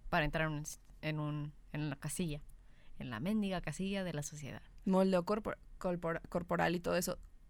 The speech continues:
Speaker 2: Ay, es importante mencionar, no es satanizar ese tipo de procedimientos, es simplemente verlo como,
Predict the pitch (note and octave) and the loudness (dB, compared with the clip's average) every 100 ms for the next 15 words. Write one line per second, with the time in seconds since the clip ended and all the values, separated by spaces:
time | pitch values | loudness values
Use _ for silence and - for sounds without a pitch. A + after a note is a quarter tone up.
0 | - - - - - F3+ F#3 - G3+ A3+ | -20 -18 -18 2 8 10 10 6 6 6
1 | A3 G3 G3 G3+ F#3 E3 D3+ - - - | 8 8 6 4 2 2 2 -2 -14 -16
2 | - G3 G3 G3 G3 G3+ G#3 G#3+ A3 A#3+ | -4 4 8 10 10 10 8 6 6 4
3 | A#3 G3+ E3+ D#3+ F#3 F#3+ A#3+ A3+ - G3+ | 6 6 4 4 6 8 10 8 4 0
4 | F#3 - G3+ G3 F3+ F#3 F#3 A3 A#3 F#3+ | 0 2 2 4 0 2 4 4 4 2
5 | F#3 A3 A3 A#3+ A3 A3 A3+ G#3 A3 G#3+ | 2 2 4 4 4 6 8 8 6 4
6 | A3 F#3+ D#3+ | 6 8 6